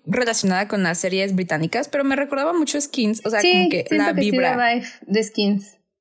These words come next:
Speaker 1: Ujú.
Speaker 2: Como que sí, y se siente como una secuela. Incluso, ¿sabes qué? Y esto no sé si nada más lo sentí yo, porque hasta eso no he visto como que nada, tú me dices.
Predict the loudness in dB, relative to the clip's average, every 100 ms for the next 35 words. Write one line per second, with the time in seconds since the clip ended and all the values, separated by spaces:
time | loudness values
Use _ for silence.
0 | _ 0 0 2 0 -2 -8 _ _ _
1 | -4 0 0 0 0 0 2 0 -2 0
2 | 0 0 -2 -2 -2 0 -2 -2 0 0
3 | 0 0 0 2 0 0 0 0 2 2
4 | 2 2 2 0 0 0 0 -4 -18 -16
5 | -2 0 2 0 0 -2 0 2 2 0
6 | -2 -2 -2 -2 -4 -4 -6 -4 -4 -2
7 | -2 -2 0 -2 -2 -6 -2 -2 0 0
8 | 0 0 -4 -6 -4 0 0 2 -2 -4